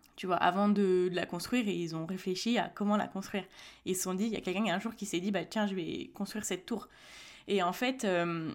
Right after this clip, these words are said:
tu vois, par exemple, si l'argent, c'est pareil, si tous les matins, tu te réveilles, euh, en te disant, « Ouais, je gagne pas assez,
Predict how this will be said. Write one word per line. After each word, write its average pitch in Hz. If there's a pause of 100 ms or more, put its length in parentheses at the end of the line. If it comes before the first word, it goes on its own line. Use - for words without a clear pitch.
(140)
tu -
vois, 214
par 202
exemple, 190
si 202
l'argent, 196
c'est 254
pareil, 202
si 226
tous -
les 202
matins, 190
tu -
te -
réveilles, 208
euh, 165
en 180
te 180
disant, « 185
Ouais, 220
je 196
gagne 185
pas 180
assez, 214